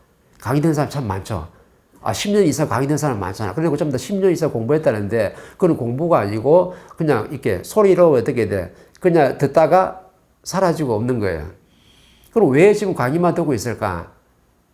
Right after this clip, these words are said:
내가 이 사회를 갖다 위하는 이념이 없는 거예요. 이념, 이념이 있어야지만 그 이념 안에다가 전부 다 이렇게 이 법문이 들어, 담을 수 있는데 이념이 없다 보니까 담을 데가 없네.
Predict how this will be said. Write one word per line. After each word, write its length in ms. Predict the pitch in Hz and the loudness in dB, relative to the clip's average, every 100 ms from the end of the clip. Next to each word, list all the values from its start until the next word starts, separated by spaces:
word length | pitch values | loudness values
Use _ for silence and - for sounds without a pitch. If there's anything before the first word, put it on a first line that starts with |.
| _ _ _ _ _ _ _ _ - | _ _ _ _ _ _ _ _ 2
내가 240 | 190 202 | 4 6
이 100 | 185 | 4
사회를 320 | - 175 185 | 0 4 4
갖다 180 | 175 170 | 4 4
위하는 320 | 143 139 139 | 2 4 2
이념이 320 | 113 123 147 | 2 0 0
없는 300 | 151 101 110 | 0 -2 -4
거예요. 380 | 107 95 87 - - _ _ _ - - | -2 -4 -6 -10 -16 _ _ _ -20 -2
이념, 280 | 147 175 220 - 196 | 2 4 2 0 -4
이념이 400 | 165 196 214 202 | 4 4 4 0
있어야지만 640 | 190 196 175 170 151 - | 4 4 4 2 2 2
그 140 | 170 | 2
이념 360 | 156 131 170 170 | 2 4 2 2
안에다가 440 | 208 214 185 170 | 0 2 2 2
전부 200 | 160 160 | 2 0
다 120 | 151 151 | 2 2
이렇게 600 | 151 151 139 127 110 101 | 0 -6 -2 0 0 -2
이 160 | 151 117 | -4 0
법문이 340 | 151 165 147 | 2 2 2
들어, 340 | 127 127 123 | 0 -2 -2
담을 260 | 117 135 151 | -2 0 0
수 120 | 151 | -2
있는데 500 | 117 104 98 110 98 - - - | -2 -2 0 0 0 -6 -16 -2
이념이 320 | 151 190 214 | 4 6 6
없다 220 | 208 165 | 4 2
보니까 300 | 156 151 139 | 4 2 0
담을 280 | 131 185 202 | 0 0 2
데가 180 | 185 127 | 2 0
없네. 300 | 110 117 | -2 -6